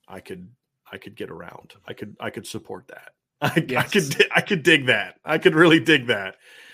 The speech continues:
Speaker 1: uh, assuming those guys step up and reach their ability. So it, it all wraps up to, Ryan, that the, this, the, the talent's not the issue, right? Like,
Speaker 2: No.
Speaker 1: i-, it's, it's experience, it's depth, it's all,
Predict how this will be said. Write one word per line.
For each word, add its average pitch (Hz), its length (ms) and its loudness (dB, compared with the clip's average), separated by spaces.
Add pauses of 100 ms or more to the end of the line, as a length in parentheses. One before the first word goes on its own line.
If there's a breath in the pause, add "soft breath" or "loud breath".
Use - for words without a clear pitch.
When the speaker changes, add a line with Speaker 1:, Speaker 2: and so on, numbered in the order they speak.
(220 loud breath)
Speaker 1:
uh, 120 280 -4
assuming 147 420 -2
those 131 180 0
guys 123 240 0
step 123 280 -4
up 117 160 -6
and 107 80 -12
reach 110 220 -12
their 101 140 -10
ability. 95 480 -16
So 95 280 -16 (460 soft breath)
it, 170 140 -4
it 190 120 4
all 202 180 2
wraps 165 300 -2
up 151 160 -4
to, 127 80 -6
Ryan, 113 260 -4
that 110 120 -12
the, 120 160 -6
this, 120 220 -8
the, 120 160 -10
the - 140 -16
talent's 127 420 -6
not 90 140 -20
the 85 100 -20
issue, - 260 -20 (300)
right? 104 260 -10
Like, - 80 -10
Speaker 2:
No. 104 80 -10
Speaker 1:
i-, 95 40 -16 (200)
it's, - 440 -8
it's - 220 -16
experience, 165 640 -2
it's - 160 -12
depth, 147 360 0
it's 113 140 -8
all, 131 280 0